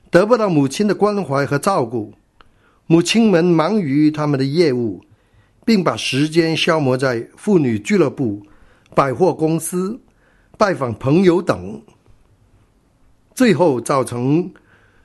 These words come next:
只有在女佣离开或过世时，孩子才会伤心哭泣，而当母亲离开时，他们却无动于衷。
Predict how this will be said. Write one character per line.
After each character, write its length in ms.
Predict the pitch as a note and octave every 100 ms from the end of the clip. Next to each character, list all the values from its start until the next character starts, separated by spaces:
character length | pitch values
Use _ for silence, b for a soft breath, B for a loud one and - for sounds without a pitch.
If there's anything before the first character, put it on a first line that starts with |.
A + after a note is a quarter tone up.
| b
只 140 | -
有 100 | A3
在 160 | F3+ G3+
女 300 | D#3+ C3 A#2+
佣 300 | F3 G#3+ G#3
离 120 | C3+
开 320 | C3 C#3+ C3+
或 240 | C3+ - D#3
过 300 | G#3 G#3+ B2+
世 260 | - C#3+
时， 480 | G#2 G#2+ G#2 C3 - - b b b b b b _
孩 340 | - C3+ E3+
子 340 | E3+ B2+ - -
才 180 | A2+ A#2+
会 100 | A#2+
伤 320 | E3 D#3+ E3
心 380 | - E3 E3 E3 -
哭 260 | - F#3
泣， 360 | F#3 G#3+ A#2+ - _ b b b b b
而 120 | F#3
当 180 | G3 B3
母 180 | A3 C#3+
亲 240 | - E3
离 120 | C#3+ C#3
开 180 | D3
时， 420 | C#3 - A#2+ B2 C3+ _ _ _ _ _
他 140 | - C3+
们 200 | B2+ B2
却 220 | C3+ B2
无 320 | G#2 B2 F3
动 240 | G3 D#3+ A2+
于 160 | A#2
衷。 420 | A#2+ B2 A#2+ C#3+